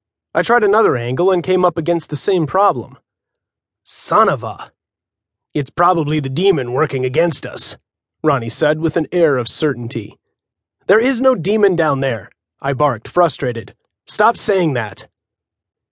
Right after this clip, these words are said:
"There's no reason to be testy," Ronnie said. "You're the chief of police.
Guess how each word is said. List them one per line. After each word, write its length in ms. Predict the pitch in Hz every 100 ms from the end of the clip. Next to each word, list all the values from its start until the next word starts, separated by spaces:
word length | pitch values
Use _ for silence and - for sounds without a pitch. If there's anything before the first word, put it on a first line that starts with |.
| _ -
"There's 200 | 196 190
no 140 | 240
reason 340 | 269 247 202 170
to 60 |
be 160 | 160 143
testy," 720 | 117 139 120 - 127 147 214 _ _ _ _
Ronnie 300 | 156 135 110
said. 400 | 117 139 104 - _ _ _ _ -
"You're 180 | 180 294
the 100 | 269
chief 300 | 165 254 254
of 100 | 214
police. 520 | 208 233 294 135 -